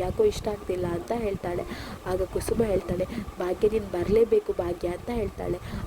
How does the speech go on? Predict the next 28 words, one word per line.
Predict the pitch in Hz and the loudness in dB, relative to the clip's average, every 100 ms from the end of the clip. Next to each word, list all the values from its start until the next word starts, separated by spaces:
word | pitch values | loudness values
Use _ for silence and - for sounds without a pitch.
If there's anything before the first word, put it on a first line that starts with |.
| - 180 | -4 -4
ಆಗ | 180 214 247 - - | -2 -4 -6 -14 -10
ಭಾಗ್ಯ | 175 180 185 | -2 0 2
ಹೇಳ್ತಾಳೆ, | 208 190 180 | 2 4 4
"ಇಲ್ಲ | 180 196 185 | 6 4 4
ಅತ್ತೆ, | 185 | 0
ನಾನು | 180 180 175 | 0 -2 -2
ಬರಲ್ಲ | 175 220 214 | 2 4 4
ಅತ್ತೆ" | 180 175 | 4 0
ಅಂತ | 170 - | 0 -2
ಹೇಳ್ತಾಳೆ. | 208 208 202 175 180 - - - 180 | -2 -2 0 -4 -4 -6 -12 -8 -6
ಆಗ | 202 220 214 | -2 -2 -2
ಕುಸುಮ | 196 - 180 190 254 247 - 185 190 | -2 -2 -4 -6 -6 -8 -8 -4 -2
ಆದಿಗೆ | 202 214 | 4 4
ಕಾಲ್ | 202 196 202 | 4 0 0
ಮಾಡ್ತಾಳೆ. | 190 165 185 180 | 0 0 0 0
ಕಾಲ್ | 185 196 | 0 0
ಮಾಡಿ | 202 190 185 | 0 0 2
ಹೇಳ್ತಾಳೆ, | 180 - 180 208 262 214 190 | 2 2 -2 -2 -4 -6 2
"ನೋಡಾದಿ, | 196 233 240 196 208 254 262 208 - | 6 6 4 0 -2 -4 -6 -10 -4
ಭಾಗ್ಯ | 175 185 202 | -2 -2 0
ಹೇಳ್ತಿದ್ದಾಳೆ | 240 202 - 190 180 208 | 0 0 -2 -2 0 0
ಫಂಕ್ಷನ್ಗೆ | 190 196 214 214 | -2 -2 0 2
ಬರಲ್ಲ" | 202 180 196 233 | 2 2 4 4
ಅಂತ | 185 175 - | 4 -4 -6
ಹೇಳ್ತಾಳೆ. | 226 208 196 175 180 - - - 202 185 | -2 -2 0 -2 -2 -4 -6 -4 -2 0
ಆಗ | 185 180 180 | 0 2 2
ಆದಿ | 190 226 | 2 2
ಹೇಳ್ತಾಳೆ, | 202 185 175 190 | 2 2 -2 -2